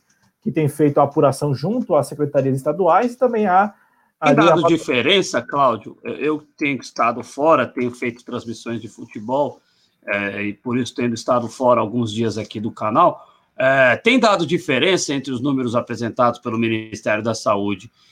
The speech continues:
Speaker 2: e os números confirmados pelo consórcio de secretarias de estados e municípios que está ao lado aí da T V Globo?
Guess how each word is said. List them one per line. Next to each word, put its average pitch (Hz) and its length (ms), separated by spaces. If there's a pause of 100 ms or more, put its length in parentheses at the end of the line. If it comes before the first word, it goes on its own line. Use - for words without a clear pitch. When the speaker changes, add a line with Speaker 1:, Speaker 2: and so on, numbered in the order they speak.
(160)
Speaker 2:
e 180 360
os 135 140
números 139 340
confirmados 127 580
pelo 123 220
consórcio 120 580
de 107 80
secretarias 113 760
de 110 60
estados 110 380
e - 20
municípios 113 600 (400)
que - 80
está 127 220
ao 120 80
lado 117 300
aí 110 60
da 110 120
T 120 100
V 110 180
Globo? 143 320